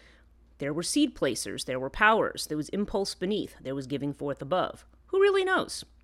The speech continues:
Who will here proclaim it? Whence was it produced? Whence is this creation? The gods came afterward with the creation of the universe. Who then knows whence it had arisen? Whence this creation has arisen?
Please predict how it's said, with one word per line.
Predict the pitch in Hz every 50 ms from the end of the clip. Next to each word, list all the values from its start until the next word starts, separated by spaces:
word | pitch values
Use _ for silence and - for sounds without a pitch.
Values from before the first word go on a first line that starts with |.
| _ _ - _
Who | - 277 285
will | 285 302
here | 262 247 269 269
proclaim | 269 - 277 - - 269 277 269 180
it? | - - - _ - - - - - - - - _
Whence | - 214 254 269 - -
was | 269 226
it | - -
produced? | - 254 233 - - 101 - - - - - - - - _ _
Whence | 135 170 247 302 -
is | 339 285 220
this | - 226 220 -
creation? | - - 185 180 190 208 233 - - - - - - - _ _ _ - - - - -
The | 175
gods | 165 202 247 320 330 - -
came | - 240 202
afterward | 175 180 - - - 196 160 123 127 117 110 120
with | 135 -
the | -
creation | - - 175 170 165 165 - - 160
of | 139
the | 131 127
universe. | 151 175 175 - - - - - - - - - - - - - - -
Who | - 320 381
then | 359 349 339 330 302
knows | 262 269 269 247 165
whence | 151 180 196 196 -
it | 226 190
had | 214 214
arisen? | 214 202 208 247 240 - - - - 139 - - - -
Whence | - 180 208 220 -
this | - 226 -
creation | - - 208 196 185 196 - - 175 165
has | - 208 294 302 247
arisen? | 175 139 123 120 - - -